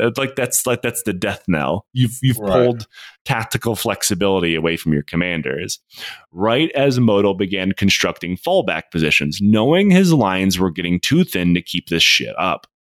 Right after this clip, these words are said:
Speaker 1: Since Kutuzov had begun, things in Sicily had only gotten worse, and Hitler's last meeting with Mussolini was only one day before this,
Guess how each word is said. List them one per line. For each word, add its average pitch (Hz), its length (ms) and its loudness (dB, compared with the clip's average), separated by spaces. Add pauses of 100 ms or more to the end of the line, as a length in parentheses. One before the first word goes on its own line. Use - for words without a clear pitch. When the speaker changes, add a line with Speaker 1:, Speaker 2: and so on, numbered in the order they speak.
(880)
Speaker 1:
Since 127 260 0
Kutuzov 139 640 2
had 139 180 -2
begun, 87 500 -2 (300)
things 123 260 2
in 131 140 4
Sicily 90 600 2
had 90 140 0
only 78 240 0
gotten 71 360 -4
worse, - 580 0 (320)
and 98 180 0
Hitler's 135 380 0
last 113 420 -2
meeting 120 200 4
with 113 160 0
Mussolini 104 580 4
was 101 160 2
only 90 200 2
one 107 360 2
day 104 240 0
before 101 480 0
this, 71 420 -2